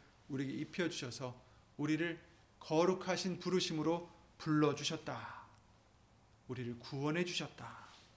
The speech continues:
이렇게 말씀해 주시는 것입니다. 얼마나 감사합니까? 고린도전서 이 장 구 절에 "오직 비밀한 가운데 있는 하나님의 지혜를 말하는 것이니 곧 감추었던 것인데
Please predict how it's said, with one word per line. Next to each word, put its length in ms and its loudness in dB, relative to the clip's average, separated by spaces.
이렇게 280 2
말씀해 440 -2
주시는 280 -8
것입니다. 420 -10
얼마나 340 2
감사합니까? 640 -8
고린도전서 520 12
이 160 4
장 200 4
구 100 -2
절에 340 4
"오직 460 6
비밀한 640 10
가운데 380 8
있는 180 6
하나님의 540 4
지혜를 380 4
말하는 420 2
것이니 340 -2
곧 240 -4
감추었던 880 4
것인데 720 4